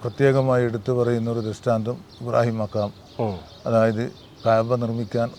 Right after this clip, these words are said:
Speaker 1: ഖലീലുല്ലാഹ് ഇബ്രാഹിം നബി അലൈഹിസ്സലാം ഉപയോഗിച്ച, അതിന് കയറി, സ്റ്റൂളായി കയറി നിന്ന കല്ലാണ്. ആ കല്ലിൽ ഷൂവിൻ്റെ അടയാളം പോലെ, ഷൂ പതിഞ്ഞതുപോലെ കാല് പതിയുകയും ചെയ്തിട്ടുണ്ട്.
Speaker 2: ഉം. ആ
Speaker 1: ഇതുപോലെ
Speaker 2: ചെരുപ്പിൻ്റെ അടയാളം പോലെ ഇപ്പോഴും
Speaker 1: ഉണ്ട്.
Speaker 2: ഉം.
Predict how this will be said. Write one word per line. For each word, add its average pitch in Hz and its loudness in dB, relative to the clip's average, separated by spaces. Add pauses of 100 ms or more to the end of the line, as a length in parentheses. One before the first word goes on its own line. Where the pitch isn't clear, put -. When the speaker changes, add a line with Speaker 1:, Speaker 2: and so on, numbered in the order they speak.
Speaker 1:
ഖലീലുല്ലാഹ് 113 -2
ഇബ്രാഹിം 113 -2
നബി 110 -6
അലൈഹിസ്സലാം 107 -6
ഉപയോഗിച്ച, 107 -8 (760)
അതിന് 117 2 (120)
കയറി, 120 4
സ്റ്റൂളായി 127 2
കയറി 123 2
നിന്ന 117 0 (100)
കല്ലാണ്. 110 0 (520)
ആ 120 2 (100)
കല്ലിൽ 120 0 (440)
ഷൂവിൻ്റെ 135 2 (460)
അടയാളം 127 4
പോലെ, 117 -2
ഷൂ 123 -4
പതിഞ്ഞതുപോലെ 117 -4
കാല് 110 -6 (140)
പതിയുകയും 107 -8
ചെയ്തിട്ടുണ്ട്. 101 -10
Speaker 2:
ഉം. 101 -4
ആ - -6
Speaker 1:
ഇതുപോലെ 139 10
Speaker 2:
ചെരുപ്പിൻ്റെ 151 8
അടയാളം 135 12
പോലെ 123 6
ഇപ്പോഴും 120 0
Speaker 1:
ഉണ്ട്. 123 4 (160)
Speaker 2:
ഉം. 180 -10